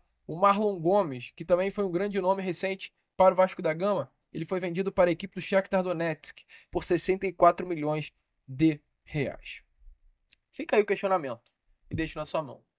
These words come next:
Sessenta e quatro por Marlon, cinquenta por Andrei, setenta por Andrei e cinquenta por Peck.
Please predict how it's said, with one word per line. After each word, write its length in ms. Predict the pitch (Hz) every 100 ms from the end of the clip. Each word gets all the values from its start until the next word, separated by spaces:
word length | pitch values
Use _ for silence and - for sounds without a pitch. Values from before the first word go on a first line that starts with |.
| _ _ _
Sessenta 300 | - 143 226
e 60 |
quatro 240 | 214 202 -
por 120 | 170
Marlon, 420 | 185 208 208 190 - _ _ _
cinquenta 680 | - 190 180 185 175 165 - _
por 140 | 180
Andrei, 460 | 160 139 190 196 185 _ _ _ _ _ _
setenta 500 | - 156 202 202 185
por 160 | -
Andrei 420 | 170 143 160 170 -
e 80 | 165
cinquenta 480 | - 165 156 156 156
por 160 | 143
Peck. 420 | - 113 - -